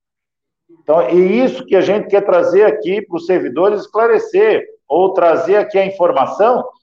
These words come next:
de forma mais concisa, mais exata, mais precisa,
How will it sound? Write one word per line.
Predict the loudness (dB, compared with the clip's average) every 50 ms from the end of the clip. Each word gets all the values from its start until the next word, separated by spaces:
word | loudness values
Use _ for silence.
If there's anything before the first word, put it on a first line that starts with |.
| _ _ -18
de | -8
forma | -2 -2 0 0 2 0 2
mais | 2 0 0 -2
concisa, | -4 -8 -8 -8 -8 -8 -8 -6 -6 -6 -4 -2 -2 -2
mais | 0 0 0 0 0 -2 -2 -2
exata, | -2 -2 0 0 0 2 2 2 2 0 0 -2 -2 -2 -4 -8 -16 _ _ _ _ _
mais | -4 -2 0 0 0 -2 -2
precisa, | -2 0 0 0 -2 -4 -6 -6 -4 -4 -4 -4 -4 -4 -4 -4